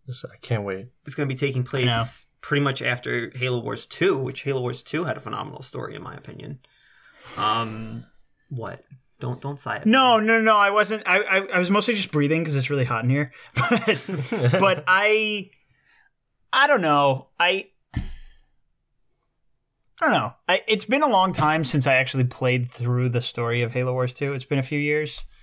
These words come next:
Speaker 2: We just yell at each other on
Speaker 3: Um,
Speaker 2: the multiplayer now.
Speaker 3: Yeah, pretty much. <laughs>
Speaker 1: I don't wanna play now.
Speaker 2: We can do that later.
Speaker 1: Okay.
Speaker 2: I'm down with that.
Speaker 1: <laughs>
Speaker 3: I remember not being as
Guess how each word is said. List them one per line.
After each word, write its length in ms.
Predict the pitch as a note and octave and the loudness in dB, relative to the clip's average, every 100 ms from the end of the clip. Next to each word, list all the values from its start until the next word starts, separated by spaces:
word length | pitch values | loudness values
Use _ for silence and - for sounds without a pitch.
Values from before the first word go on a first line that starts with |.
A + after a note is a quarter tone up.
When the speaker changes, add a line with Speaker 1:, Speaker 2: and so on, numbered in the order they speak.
| _ C3+ | _ -2
Speaker 2:
We 140 | C3 | 0
just 180 | C#3 C3 | 0 0
yell 180 | B2+ B2 | 0 0
at 80 | |
each 140 | A2+ A#2+ | -2 -2
other 140 | A2+ | 0
on 120 | A2 G#2+ | 0 -2
Speaker 3:
Um, 60 | |
Speaker 2:
the 200 | A2 A2+ | -6 -8
multiplayer 260 | B2+ G#2 G#2+ | -10 -10 -8
now. 240 | A2+ B2 _ | -8 -10 _
Speaker 3:
Yeah, 220 | C3+ A#2 | -2 -2
pretty 260 | B2+ C3+ B2+ | -6 -8 -8
much. 260 | C3 - - | -10 -16 -6
<laughs> 60 | C#3+ | -6
Speaker 1:
I 60 | B2 - - E3+ | -6 -10 -8 -4
don't 160 | D3+ | 0
wanna 140 | G#2 G2 | -2 -4
play 280 | - G2+ G2+ | -8 -10 -10
now. 320 | G2 G2 G2+ _ _ _ _ _ _ - - - - - | -12 -16 -18 _ _ _ _ _ _ -20 -20 -20 -20 -2
Speaker 2:
We 120 | D#3+ | 0
can 80 | E3+ | 4
do 80 | D#3 | 4
that 140 | C3 | 2
later. 280 | A2+ - B2+ _ C3+ | -2 -8 -10 _ -2
Speaker 1:
Okay. 360 | B2+ - E2+ - - | -2 -6 -10 -10 -2
Speaker 2:
I'm 80 | B2 | -2
down 200 | F#2+ F2+ | -2 -8
with 100 | - | -10
that. 600 | - - C3 F#3+ C3 G3 | -6 2 2 4 2 2
Speaker 1:
<laughs> 0 | F3 | 4
Speaker 3:
I 120 | A3 | 4
remember 560 | A#3 A#3 A#3 B3 B3+ | 2 2 2 4 2
not 520 | F#3 E3 D#3 - - B2+ | 2 2 2 0 -4 0
being 360 | D3 D3+ D3+ | 2 2 -2
as 280 | C#3 C3+ | 0 0